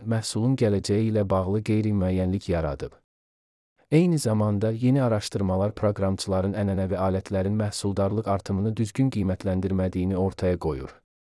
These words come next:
Bir metr tədqiqatı Cursor Pro ilə bağlı aparılan testlər zamanı proqramçıların iyirmi faiz, otuz faiz daha sürətli işlədiklərinə inandıqları halda, əslində bu prosesin faktiki olaraq iyirmi faiz daha yavaş olduğunu göstərib.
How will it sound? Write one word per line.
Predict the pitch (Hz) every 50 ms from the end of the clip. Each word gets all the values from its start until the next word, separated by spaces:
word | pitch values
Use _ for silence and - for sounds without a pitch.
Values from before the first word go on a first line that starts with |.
| _ _ _ _ _ _ _ _ _ _ _ _ -
Bir | 175 180
metr | 170 160 151 -
tədqiqatı | 117 - - 110 104 - - 101 - 98 95 - 113 101
Cursor | - 123 117 - - 117 117
Pro | 104 - -
ilə | 113 110 107 110 104 101
bağlı | 101 98 92 90 95 95
aparılan | 104 - - 101 101 107 107 107 107
testlər | - 110 - - - 110 113 117
zamanı | - 123 113 110 110 104 110 110
proqramçıların | - - 117 107 104 107 110 107 104 - - 101 98 95 101 104
iyirmi | 107 107 101 98 107 107 107
faiz, | - - 110 92 90 90 80 - - - - -
otuz | 107 104 - - 135 -
faiz | - 123 113 110 113 - -
daha | 113 104 117
sürətli | 113 - - 101 101 98 - 104 98 98
işlədiklərinə | - - 101 95 92 98 - - 98 92 92 95 98 92
inandıqları | 101 107 104 95 95 92 95 - 98 92 92 98
halda, | 95 101 92 90 87 101 98 95 -
əslində | - 101 - - - 110 107 110 131 131
bu | 143
prosesin | 139 - - 117 107 - - 92 - 107
faktiki | 101 - 101 101 - - - - 101
olaraq | 95 92 92 92 101 101 -
iyirmi | 104 107 104 101 107 117
faiz | 113 - - 107 110 110 113 -
daha | - 104 110
yavaş | 113 110 104 98 95 - -
olduğunu | 95 90 87 92 90 90 90 90
göstərib. | 87 87 76 - - - 69 65 65